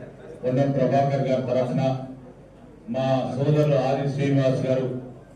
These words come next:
మహేందర్ రెడ్డి గారు, మృత్యుంజయం గారు, మా లైబ్రరీ కమిటీ చైర్మన్ సత్యనారాయణ గౌడ్ గారు, అందరి పక్షాన వారికి హృదయపూర్వకంగా శుభాకాంక్షలు తెలియజేస్తా ఉన్నాం.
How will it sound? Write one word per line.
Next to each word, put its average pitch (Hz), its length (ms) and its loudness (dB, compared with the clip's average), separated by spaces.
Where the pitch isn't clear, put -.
మహేందర్ 139 460 0
రెడ్డి 131 220 0
గారు, 127 200 2
మృత్యుంజయం 139 640 0
గారు, 127 180 2
మా 123 80 0
లైబ్రరీ 139 520 2
కమిటీ 127 260 -2
చైర్మన్ 127 380 2
సత్యనారాయణ 139 500 4
గౌడ్ 131 280 4
గారు, 127 200 4
అందరి 165 460 8
పక్షాన 156 400 0
వారికి 135 320 2
హృదయపూర్వకంగా 147 840 2
శుభాకాంక్షలు 151 840 4
తెలియజేస్తా 123 500 0
ఉన్నాం. - 140 -6